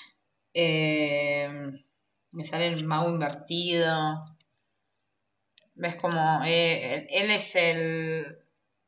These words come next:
él o ella, artífice de su vida, el, el que decide qué quiere para su vida, materializa su vida a su antojo. Y te tiene ahí escondido, escondida, porque estás presente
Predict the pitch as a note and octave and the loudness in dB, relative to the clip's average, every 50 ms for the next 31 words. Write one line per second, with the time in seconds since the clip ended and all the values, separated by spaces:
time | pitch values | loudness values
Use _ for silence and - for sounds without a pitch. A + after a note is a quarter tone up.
0 | _ _ _ _ _ _ _ _ _ _ _ _ _ - A#3 B3 C4+ B3+ A#3 A3+ | _ _ _ _ _ _ _ _ _ _ _ _ _ 4 6 8 8 8 8 8
1 | A3+ B3 A#3+ - - C4+ A#3 A3+ A3 G#3 G3 F#3 F#3 F#3 F#3 F#3 - A3 - - | 6 6 6 6 6 6 8 8 8 8 8 8 6 4 2 0 -2 -2 -2 -2
2 | A3+ A3 - G#3 G3 F#3 F#3 F#3 F#3 F3+ F3+ G3 A3+ B3 B3 A#3 G#3+ G3+ G3 F#3+ | -4 -4 -2 0 0 0 0 -2 -4 -4 -2 0 2 2 4 4 6 6 6 6
3 | F#3 F3+ F3 F3 F3 F3 - F3+ F3 E3+ - F#3 F3 F3 F3 F3 E3+ E3+ E3+ E3+ | 6 4 2 0 0 0 -2 -2 -2 -2 -2 0 2 2 2 2 0 0 0 -2
4 | E3+ E3+ E3 E3+ E3+ E3 - - _ _ - F3+ E3+ F3+ F3+ F3+ F3+ - - C4 | -2 -4 -4 -6 -10 -12 -14 -18 _ _ -16 -4 -2 0 0 0 0 2 4 6
5 | C4+ C4+ C4+ C4 A#3 G#3+ F#3 F#3 G3+ G3+ F#3+ F#3 F3 F3 F3 F3 E3+ - F3+ F3+ | 8 8 6 6 4 2 0 0 0 2 2 2 2 2 0 0 0 -2 -2 0
6 | F3 E3+ E3+ E3+ D#3+ D#3+ - F3 F3+ F3+ F3+ F3 F#3 G#3+ C4 D4+ D4+ - C#4+ C#4 | 0 0 2 2 0 2 0 0 2 4 4 4 4 2 0 0 2 2 0 0
7 | - A3 G3+ G3 F#3+ F3+ F3+ E3+ F3 - F3 E3+ E3 E3+ E3 D#3+ - E3 D3 D3+ | 0 -4 -4 -4 -4 -2 -2 -2 -4 -4 -6 -8 -8 -8 -10 -8 -6 -6 -6 -8
8 | - - - D#3 D#3 D#3+ - - - _ _ _ _ _ _ _ _ _ _ _ | -8 -8 -8 -8 -8 -8 -14 -20 -20 _ _ _ _ _ _ _ _ _ _ _
9 | _ _ _ _ _ _ _ _ _ - F3 E3+ - E3 E3 E3 A3 A3+ A3 G#3 | _ _ _ _ _ _ _ _ _ -12 -8 -6 -6 -4 0 2 2 4 6 6
10 | G#3 A3 A3 G#3 - - - E3+ E3+ F3+ G#3 A#3+ D4+ C#4 A3 F#3 F3 E3 D#3+ - | 6 6 4 2 0 -4 -6 -4 -4 -2 2 4 6 6 6 6 4 2 2 0
11 | - F3 E3+ F#3 A3 B3+ C4 A3+ F#3+ F3 E3 D#3 D#3 D#3 D#3 D#3+ - - - F3+ | -2 -2 0 2 2 4 4 4 4 2 2 2 2 2 0 -2 -6 -6 -6 -6
12 | E3+ - - D3+ - - - A3+ G3+ - - - - - - - - D3+ - - | -6 -6 -6 -10 -4 2 4 4 4 4 0 -6 -8 -10 -10 -10 -10 -10 -6 0
13 | - B3 A#3 A3 F#3+ F3+ E3+ E3+ D#3+ D#3 D3+ D#3 | 2 2 2 2 2 -2 -4 -4 -4 -4 -6 -6